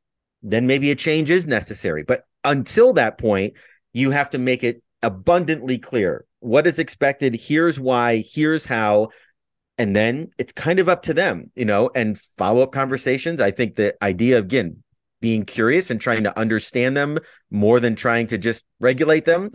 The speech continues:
<laughs> you know, can be effective as well. Um, and it's not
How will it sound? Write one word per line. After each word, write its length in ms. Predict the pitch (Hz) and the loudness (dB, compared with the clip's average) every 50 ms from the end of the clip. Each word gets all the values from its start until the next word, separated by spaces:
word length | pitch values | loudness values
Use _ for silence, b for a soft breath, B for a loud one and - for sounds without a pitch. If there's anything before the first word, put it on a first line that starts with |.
| 147 - | -6 -4
<laughs> 140 | - 147 123 | -6 -8 -6
you 140 | 156 147 135 | -2 0 2
know, 160 | 120 117 113 | 2 2 2
can 160 | - 127 110 | 0 0 0
be 260 | 107 117 113 120 120 120 B B B B B | 2 2 2 2 0 -2 B B B B B
effective 460 | 117 117 - - 131 131 - 131 117 | -4 -2 0 0 0 2 2 0 0
as 140 | 113 107 101 | 0 0 2
well. 420 | 104 113 110 120 135 156 208 - _ _ _ _ - | 4 4 4 4 4 2 -2 -8 _ _ _ _ 0
Um, 400 | 123 110 107 104 101 98 104 - _ | 2 4 4 4 4 2 0 -2 _
and 160 | - 120 113 113 | 0 2 2 2
it's 180 | 113 - - | 0 0 -2
not 280 | 117 120 120 127 139 | -2 0 2 0 0